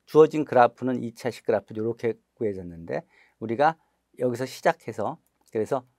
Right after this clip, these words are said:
저 일 단계, 이 단계, 삼 단계, 사 단계에서 쭉 두, 삼, 사, 오 하면 여기서 보면 첫 번째 일, 첫 번째는 여기, 두 번째는, 두 번째는 여기,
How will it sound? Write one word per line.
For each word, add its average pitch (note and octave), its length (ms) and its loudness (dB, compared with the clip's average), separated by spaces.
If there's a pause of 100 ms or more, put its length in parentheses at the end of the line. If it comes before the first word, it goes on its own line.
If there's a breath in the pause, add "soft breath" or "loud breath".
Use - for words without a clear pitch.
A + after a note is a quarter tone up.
(240)
저 A2+ 160 -2 (100)
일 B2+ 160 -6
단계, B2+ 300 4
이 A2+ 100 -2
단계, A#2 300 0
삼 E3 180 -4
단계, B2 300 0
사 C3 140 -4
단계에서 A#2 640 0
쭉 D3 300 -4 (680)
두, A#2+ 320 -4
삼, D3 460 -2
사, B2+ 380 8
오 B2 220 0
하면 B2+ 260 -2
여기서 B2+ 180 2
보면 C3 240 -2 (260 soft breath)
첫 G3 160 -2
번째 F3 260 2
일, B2+ 240 -6
첫 - 160 -16
번째는 F3+ 380 2
여기, G2 340 -4 (560)
두 A#2+ 120 -10
번째는, B2+ 600 0 (500 soft breath)
두 - 120 -8
번째는 A#2+ 440 2
여기, G#2+ 380 -6